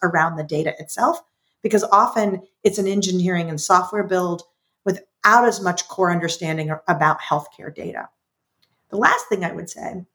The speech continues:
is that if there is going to be more of a focus on healthcare data from digital health companies, then it is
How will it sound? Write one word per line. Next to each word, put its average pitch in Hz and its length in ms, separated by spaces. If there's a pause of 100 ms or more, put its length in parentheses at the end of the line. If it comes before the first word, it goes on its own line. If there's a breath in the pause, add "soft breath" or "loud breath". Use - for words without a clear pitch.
(560)
is 202 100
that 208 220
if 226 200 (1080)
there 214 320
is 208 160
going 240 240
to 220 80
be 208 160
more 202 260
of 494 100
a - 100
focus - 580
on 190 120
healthcare 185 400
data 170 200
from 175 180
digital 165 280
health 160 360
companies, 160 640 (400)
then 208 280
it 208 140
is 202 320